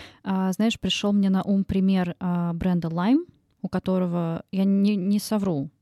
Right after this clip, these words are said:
вернее, совру, если скажу, <laughs> что знаю, как давно он произошел, но как бы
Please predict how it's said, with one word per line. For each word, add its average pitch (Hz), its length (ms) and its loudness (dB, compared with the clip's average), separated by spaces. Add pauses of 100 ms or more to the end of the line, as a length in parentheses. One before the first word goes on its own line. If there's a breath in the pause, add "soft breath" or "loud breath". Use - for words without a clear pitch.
(140)
вернее, 170 320 -2
совру, 175 320 -4
если 156 180 -6
скажу, 202 320 6
<laughs> - 180 0
что 269 220 4
знаю, 214 300 4
как 190 180 0
давно 196 220 0
он 392 80 -2
произошел, 185 460 -4
но 233 160 2
как 208 140 -4
бы 180 140 -2